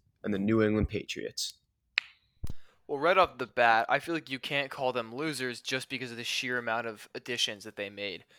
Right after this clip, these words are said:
Speaker 2: Rebuilding the offensive line a little bit, losing Tooney hurts, but they got good value for him. And then they added, obviously, Trent Brown and a pair of dynamic tight ends in Johnny Smith and Hunter Henry. Uh,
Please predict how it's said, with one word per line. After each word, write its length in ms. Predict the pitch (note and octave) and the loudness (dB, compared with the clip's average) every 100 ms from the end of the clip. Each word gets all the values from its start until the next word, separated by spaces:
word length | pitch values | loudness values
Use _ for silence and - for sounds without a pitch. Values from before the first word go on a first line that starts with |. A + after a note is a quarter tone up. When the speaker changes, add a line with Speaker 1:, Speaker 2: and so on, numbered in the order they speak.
| - - _ _ _ - | -20 -20 _ _ _ -12
Speaker 2:
Rebuilding 440 | C#3 C#3 D3 C#3 | -8 -2 0 0
the 160 | B2+ C3+ | 4 6
offensive 560 | C#3+ - C3+ B2+ A#2+ | 6 4 -4 -4 -4
line 260 | B2 C3+ D3 | 2 4 4
a 60 | |
little 200 | C#3+ C#3+ | 2 -2
bit, 320 | C3+ C3+ C3+ B2 | 0 2 2 0
losing 380 | C3+ C3 B2+ | -6 -6 -10
Tooney 400 | A#2+ - E3 D#3+ | -10 -8 -4 -4
hurts, 420 | C3+ D#3 F3+ - - | -2 0 0 -2 -4
but 200 | C#3 B2 | -4 0
they 160 | A#2+ | 2
got 260 | A#2+ A#2 A2+ | 6 4 4
good 160 | B2+ | -4
value 320 | A2+ A2+ C3 C3 | 2 4 4 0
for 300 | - C3 B2+ | -4 -4 -4
him. 160 | B2+ - | -6 -8
And 180 | A2+ A2 | -8 -2
then 160 | G#2+ | -2
they 140 | G#2+ G#2+ | 0 2
added, 280 | G#2 G#2+ G#2 | 2 0 -2
obviously, 300 | G#2+ - B2 | -4 -6 -10
Trent 240 | - A#2+ - | -8 -8 2
Brown 400 | D#3 D#3 D3 C#3 | 8 8 8 4
and 160 | - | -2
a 200 | A#2 A#2 - | -2 -2 -6
pair 200 | - B2+ | -8 -6
of 100 | A2 | -4
dynamic 680 | A2+ G#2+ A2 A#2 A#2+ B2+ - | -2 -2 -4 -2 0 0 -2
tight 200 | B2 A2 | -2 0
ends 260 | A2 A2+ | -2 -6
in 80 | G#2+ | -12
Johnny 300 | F#2+ G2+ A2 | -8 -8 -8
Smith 260 | - A#2 A2+ | -10 -10 -10
and 80 | |
Hunter 280 | A#2 A2 - | -12 -12 -6
Henry. 500 | G#2 C3 C3 B2+ B2+ _ - - - _ _ - - _ - _ _ _ - | 0 2 2 0 -2 _ -20 -20 -20 _ _ -20 -20 _ -20 _ _ _ 4
Uh, 380 | A2 G#2+ G2 | 6 8 6